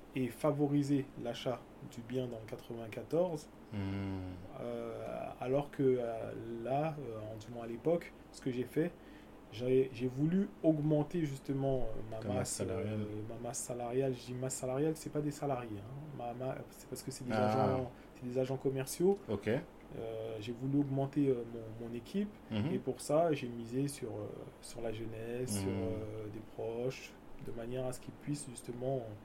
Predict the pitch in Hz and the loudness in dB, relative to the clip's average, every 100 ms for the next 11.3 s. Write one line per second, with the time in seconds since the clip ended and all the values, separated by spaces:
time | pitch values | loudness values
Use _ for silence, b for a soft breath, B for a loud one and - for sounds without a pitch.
0 | B B B - 110 110 104 104 107 - | B B B -12 -10 -8 -8 -8 -8 -10
1 | - - 110 120 120 127 131 117 110 110 | -12 -12 -6 -4 -2 0 0 0 -6 -6
2 | 113 113 117 113 110 - 127 131 117 107 | -4 -4 -6 -8 -6 0 4 4 2 -2
3 | 101 - - - - - 113 110 101 113 | -4 -8 -16 -16 -8 -6 -2 0 0 0
4 | 135 143 131 127 - 117 - 156 - 135 | 4 6 4 0 -4 -2 2 2 4 6
5 | 135 127 B B - - 120 110 123 135 | 6 4 B B -18 -12 -12 -2 2 4
6 | 147 135 123 - 139 143 151 151 - - | 2 2 -2 -2 -2 6 6 6 -6 -14
7 | - 120 117 117 117 120 117 - 127 117 | -6 -2 0 -2 -4 -6 -6 -8 -6 -6
8 | - 131 131 143 - 131 123 113 127 117 | -6 -2 2 4 2 4 2 4 4 6
9 | 107 101 113 110 117 101 95 101 107 104 | 6 4 4 4 4 4 2 4 4 6
10 | 113 95 87 110 104 113 113 - 156 160 | 6 6 4 4 6 6 2 0 0 2
11 | 165 165 | 2 2